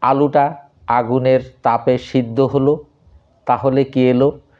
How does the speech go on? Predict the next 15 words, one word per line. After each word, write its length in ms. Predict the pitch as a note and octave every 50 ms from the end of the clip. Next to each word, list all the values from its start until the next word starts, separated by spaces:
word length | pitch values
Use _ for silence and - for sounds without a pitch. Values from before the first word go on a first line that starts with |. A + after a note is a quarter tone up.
| _ _ -
সাধন, 720 | - - - - - B2+ B2 G#2+ A#2 C3 D3+ D3+ E3 E3+ - _ _ _ _ _ _ _ _ - - - -
আমার 260 | A2 A2 A2+ A#2 A#2 - -
প্রস্তুতি, 720 | B2 A#2 A2+ - - - C#3+ C3 C3 - C#3 C#3 D3 C#3 - _ _ -
আলু 280 | - A#2 A2+ A2+ A#2+ A#2+
নেওয়া, 440 | A2+ A2 A2+ A#2 B2 B2+ B2+ C#3 D3 C3+ - - - - _ _ _ _ -
সিদ্ধ, 560 | - - - E3+ D#3 B2 G#2 F#2+ G2 F2 D#2 - - _ _ _ _ _ _ _ _ -
আলুটা 480 | A#2+ B2 B2+ C#3 C3+ C3+ D3 D3 E3+ - - _ _
সিদ্ধ 560 | - - - - - - D3 C3+ A#2 F#2+ F2+ G#2
হলো। 320 | F2 E2+ F#2 E2 E2 E2+ - _ _ _ _ _ _ _ _ - - _ _ _ -
তারপরের 720 | C3+ - C#3 D3 C#3+ - - C#3 C#3 D3+ D#3+ D3 B2+ C3
দিকটা 420 | C3+ D#3+ D#3+ - - - D#3+ E3 F#3 - - _ _ -
প্রবর্তক, 680 | D3 C#3+ C#3 B2 C3 B2 - - - - - F#2+ - - - - _ -
অর্থাৎ 400 | A#2 A2 - - - D3 C#3+ - - - _ _ _ _ _
আলুটা 480 | - A2 A2 A2 B2 A#2 B2 C3+ C3+ - - - - - -
তেল 320 | A#2 G#2+ G#2+ G#2+ A#2 C3